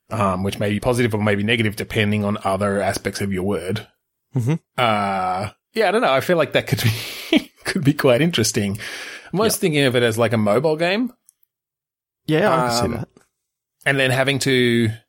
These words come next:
Speaker 1: so you've, yeah, basically you've got a goal, right? Like, you have a patient come to you, uh, and they're like, "We need something with these, like, it has to meet these criteria. It has to target this part of the body. It has to give, you know, pain relief, or it has to block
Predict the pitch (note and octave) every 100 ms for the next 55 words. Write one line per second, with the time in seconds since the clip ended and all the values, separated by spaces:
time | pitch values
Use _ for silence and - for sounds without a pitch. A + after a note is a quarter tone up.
0 | _ - D#3 D#3 F#3 A2+ F3 E3+ D3+ B2+
1 | A2+ B2+ A2+ C3+ - G2 A2 A2 G#2 G#2+
2 | A#2+ A2 - B2 - D#2+ - F#2 - F2
3 | A2 _ _ - B2 G2+ F#2+ - G#2+ G#2
4 | F#2+ G2 F#2+ - - _ _ _ _ _
5 | A#2 G2+ G2 G2 - - _ _ _ -
6 | G#2 G#2+ G2+ F#2 G#2+ G#2 - G2+ F#2+ A#2
7 | A2 G2 G2+ A2 F#2+ G2 A#2 A2+ - A#2
8 | A2+ A#2+ F#2 F#2 G#2 - G2 A2+ G#2+ A#2+
9 | - B2 A2 G#2 A#2+ G#2 G2 A2+ G#2+ A2
10 | G#2 G#2 G2+ - - _ _ _ - A#2
11 | G2+ G2 - C#3+ C3 A#2 G#2+ G2 G2+ G2+
12 | A2 A2 G2+ A2+ A#2 - -